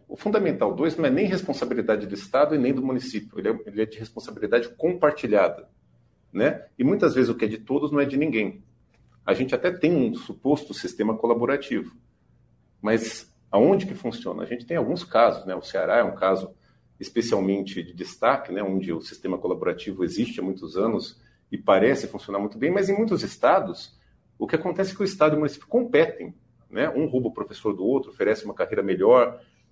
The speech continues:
tenta jogar os piores alunos pro, né? O,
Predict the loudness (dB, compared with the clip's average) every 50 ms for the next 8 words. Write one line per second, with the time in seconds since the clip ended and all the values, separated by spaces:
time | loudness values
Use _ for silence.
0 | _ _ _ _ 2 2 2 4 6 6 6 6 4 0 -6 -12 -16 _ -6 0
1 | 2 4 6 6 6 4 4 0 2 4 4 4 6 4 4 4 4 2 0 -2
2 | -6 -10 -10 -10 -10 -12 -16 _ -8 -2 0 2 2 2 2 0 -2